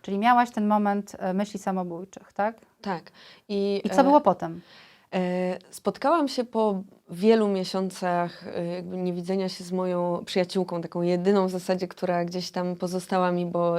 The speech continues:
Speaker 2: ja w wyniku tej relacji zerwałam praktycznie wszystkie takie
Speaker 1: A to też typowe
Speaker 2: przyjacielskie.
Speaker 1: chyba, prawda?
Speaker 2: Tak, tak. To
Speaker 1: Odgrodzenie
Speaker 2: była
Speaker 1: od rodziny, od przyjaciół, izolacja.
Speaker 2: E,
Speaker 1: Tak.
Speaker 2: tak, e, w, u mnie to było w wyniku takiej,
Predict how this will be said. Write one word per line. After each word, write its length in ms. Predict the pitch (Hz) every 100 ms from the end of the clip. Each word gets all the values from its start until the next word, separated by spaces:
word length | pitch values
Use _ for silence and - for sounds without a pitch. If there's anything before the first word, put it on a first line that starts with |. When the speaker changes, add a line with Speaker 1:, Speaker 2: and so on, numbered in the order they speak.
| -
Speaker 2:
ja 340 | 175 170 170
w 40 | 165
wyniku 360 | 170 180 175
tej 160 | 170 170
relacji 600 | 165 160 165 - 165 160
zerwałam 420 | 170 165 170 165
praktycznie 440 | 165 160 165 - 165
wszystkie 360 | - 170 -
takie 240 | 170 - -
Speaker 1:
A 40 |
to 40 | 277
też 60 | -
typowe 180 | 170
Speaker 2:
przyjacielskie. 440 | 165 190 185 180 180
Speaker 1:
chyba, 200 | 180 185
prawda? 340 | 208 220 320 453 - - _
Speaker 2:
Tak, 300 | 254 175 - - _ _ _ _ _
tak. 280 | 180 - - -
To 80 | 220
Speaker 1:
Odgrodzenie 400 | 208 247 233 -
Speaker 2:
była 100 | 269
Speaker 1:
od 80 | 226
rodziny, 420 | 226 240 285 247
od 100 | 233
przyjaciół, 640 | - 233 254 269 254 233 220
izolacja. 960 | 214 220 240 254 - 226 220 214 220 226
Speaker 2:
E, 180 | 196
Speaker 1:
Tak. 260 | 196 202 220
Speaker 2:
tak, 300 | 311 196 196
e, 260 | 220 226 226
w, 400 | 214 220 - -
u 100 | 254
mnie 160 | 339 453 453
to 100 | 269
było 360 | 254 269 269
w 60 | 254
wyniku 400 | 233 240 233 226
takiej, 920 | 226 214 214 208 208 202 202 202 190